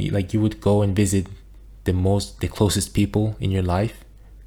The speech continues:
You know, you would tell them you love them. You would probably go for a travel. You would probably eat the best food, you know, like, you would do whatever it took to have the best experience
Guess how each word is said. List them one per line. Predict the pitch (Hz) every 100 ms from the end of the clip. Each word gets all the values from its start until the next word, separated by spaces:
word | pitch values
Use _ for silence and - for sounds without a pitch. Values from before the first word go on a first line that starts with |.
| - -
You | 98
know, | 95
you | 95 98
would | 90
tell | - 95
them | 92
you | 90
love | 90 95 95
them. | 98 98 98 - - - - - -
You | 101
would | 101
probably | - 104 104 101 - -
go | - 98
for | - 92
a |
travel. | - 95 95 98 98
You | 95
would | 85
probably | 101 98 95 -
eat | 95 85
the | 92
best | 87 92 -
food, | - 95 95 95
you | 98
know, | 90 - - -
like, | 107 - - - - - -
you | 135
would | 156 107
do | 120 123 120 - - - - - - - - -
whatever | 110 - 120 113 95
it | 104 -
took | 110 101 - - - -
to | 87
have | 104 98
the | 95
best | 85 - - 92 -
experience | 98 - - 98 95 90 85 85 - - -